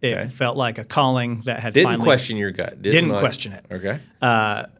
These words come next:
Speaker 1: it felt like a calling. I felt confident that, okay, this is the right move. Is it scary? Absolutely. But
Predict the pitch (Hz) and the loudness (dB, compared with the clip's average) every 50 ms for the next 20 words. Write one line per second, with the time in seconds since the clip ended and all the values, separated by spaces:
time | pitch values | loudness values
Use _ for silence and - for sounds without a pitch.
0 | _ _ - 135 117 107 131 - - 135 123 131 151 127 120 107 107 - - - | _ _ -4 -4 -4 -4 -2 2 2 2 2 2 0 -2 -2 -2 -4 -8 -12 -14
1 | 120 - - 170 170 156 156 156 151 131 - - - - - 131 - - - - | -10 -2 2 2 4 4 2 0 -2 -2 -4 -8 -12 -6 -6 -6 -6 -4 -4 0
2 | 156 147 135 - 143 135 127 127 123 - - 127 - 131 110 98 110 135 131 - | 0 0 0 0 -2 -2 -2 -2 -4 -4 -4 -6 -6 -6 -6 -4 -2 -2 0 0
3 | - - 143 135 123 131 135 127 127 120 127 131 120 110 98 95 - - - _ | 0 0 0 0 0 0 -2 0 0 0 0 -2 -2 -4 -6 -8 -12 -16 -14 _
4 | - 143 131 123 - - - 156 170 196 220 240 - - - 156 156 160 156 - | -2 -2 0 0 -2 -2 0 0 2 2 0 -2 -6 -6 -2 2 4 4 2 2
5 | - 143 127 127 120 117 98 85 - - _ _ _ _ _ _ - 123 147 127 | 0 0 0 0 -2 -2 -6 -12 -16 -18 _ _ _ _ _ _ -2 2 2 2
6 | - - | 2 -2